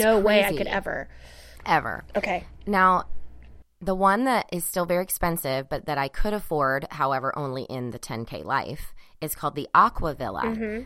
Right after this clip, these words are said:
Speaker 2: This is also a private villa. It has indoor water mirrors, which I think are the streams that run through. Also, the volcanic stone bathtub. This one has an outdoor plunge Mayan hot tub. And then an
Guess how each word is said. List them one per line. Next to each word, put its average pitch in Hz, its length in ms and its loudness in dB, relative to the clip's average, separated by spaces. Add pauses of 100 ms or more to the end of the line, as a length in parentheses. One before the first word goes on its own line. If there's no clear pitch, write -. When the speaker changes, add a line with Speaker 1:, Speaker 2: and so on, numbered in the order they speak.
Speaker 2:
This - 160 -6
is 175 100 -6
also 170 300 4
a 214 60 -4
private 202 360 2
villa. 151 440 0
It 165 100 -6
has 151 300 0
indoor 156 360 0
water 143 360 0
mirrors, 135 580 -6
which 139 160 -6
I 127 80 -8
think 131 240 -10
are 135 80 -6
the 131 220 -8
streams 123 540 -10
that 143 100 -10
run 143 180 -6
through. 127 400 -6 (380)
Also, 160 400 2
the 170 100 -6
volcanic 151 540 -2
stone 160 240 -4
bathtub. 135 580 -4 (300)
This 202 200 -6
one 254 140 -2
has 180 220 -2
an 165 120 -4
outdoor 151 640 -2
plunge 156 440 -2
Mayan 139 340 -4
hot 165 400 -6
tub. - 500 -8 (880)
And 208 200 0
then 214 220 2
an 185 200 0